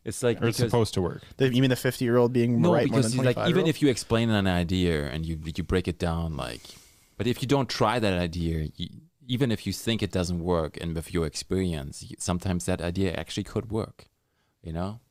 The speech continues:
Speaker 1: you just, like, some people are really good with ideas, and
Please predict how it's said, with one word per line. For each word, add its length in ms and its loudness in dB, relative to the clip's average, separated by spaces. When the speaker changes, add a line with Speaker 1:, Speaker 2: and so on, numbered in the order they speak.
Speaker 1:
you 240 -6
just, 320 -2
like, 220 0
some 180 0
people 640 4
are 140 0
really 400 2
good 140 0
with 140 -6
ideas, 720 -10
and 280 -2